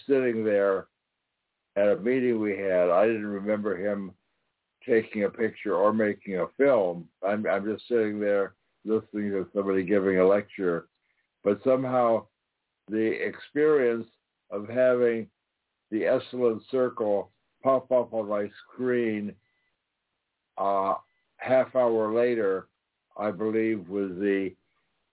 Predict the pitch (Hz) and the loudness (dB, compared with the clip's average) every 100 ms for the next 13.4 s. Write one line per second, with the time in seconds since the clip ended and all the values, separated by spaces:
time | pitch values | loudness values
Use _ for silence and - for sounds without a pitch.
0 | - - 147 143 135 120 107 - 85 98 | -16 -2 2 4 4 2 0 -8 -8 -8
1 | 95 101 98 90 107 104 101 95 90 95 | -4 -2 -2 -6 -4 -2 -4 -4 -4 -4
2 | 101 101 98 95 92 87 104 107 95 82 | -2 0 0 0 0 -2 0 2 4 2
3 | 78 - _ _ _ _ _ _ _ _ | -2 -14 _ _ _ _ _ _ _ _
4 | 107 107 107 - - - _ _ _ _ | 2 2 2 -2 -18 -20 _ _ _ _
5 | _ _ _ - 147 156 143 135 127 110 | _ _ _ -4 2 2 4 2 2 -2
6 | 117 113 113 110 104 - - - - 135 | 0 2 0 2 0 0 -6 -16 -4 0
7 | 117 110 78 _ _ - 123 139 127 120 | 0 0 -12 _ _ -18 -8 -6 0 0
8 | 113 101 110 110 110 107 98 85 98 113 | 0 -2 2 2 2 2 0 0 -2 0
9 | 110 107 101 117 113 113 113 92 87 85 | 2 2 0 -2 0 0 0 -4 -6 -8
10 | _ _ _ _ _ _ - 104 101 101 | _ _ _ _ _ _ -6 2 4 4
11 | 101 98 98 92 107 98 92 92 85 117 | 2 2 2 0 -2 -2 -2 -4 -4 0
12 | 120 120 104 87 80 73 - _ _ _ | 0 2 -2 -2 -4 -6 -16 _ _ _
13 | _ - 95 | _ -4 -2